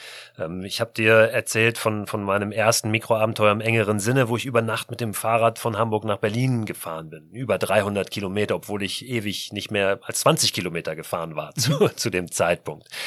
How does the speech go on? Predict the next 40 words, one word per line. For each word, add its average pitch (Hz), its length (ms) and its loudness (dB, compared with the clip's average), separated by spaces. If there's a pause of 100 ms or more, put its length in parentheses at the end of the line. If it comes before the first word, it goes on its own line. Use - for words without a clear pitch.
(220)
Ähm, 113 180 0
ich 123 140 -6
bin 151 120 2
mit 139 120 2
dem 127 100 2
Stand-Up-Paddleboard 123 840 4
von, 120 500 0
äh, 120 180 -6
Cuxhaven, 127 720 0
also 104 180 -6
vom 110 180 -4
Festland, 123 440 0
nach 117 140 -2
Helgoland 131 600 4 (160)
gefahren, 80 500 -8
gepaddelt, - 520 -10 (280)
was 104 220 0
noch 120 160 2
nie 131 120 2
jemand 131 260 4
gemacht 139 360 2
hat - 300 -10
zu - 120 -8
dem 85 160 -6
Zeitpunkt. 85 460 -4
Ich - 80 -14
glaub - 200 -4
auch 92 140 -6
bis - 200 -6
heute 107 280 2
nicht. 82 220 -12 (380)
Ähm, 110 140 -6
also 117 180 0
ich 117 140 -2
liebe 165 260 4
auch 104 120 2
diese 104 240 -2
körperlichen 117 560 0
Herausforderungen. 85 1040 -6 (640)
Aber 151 560 2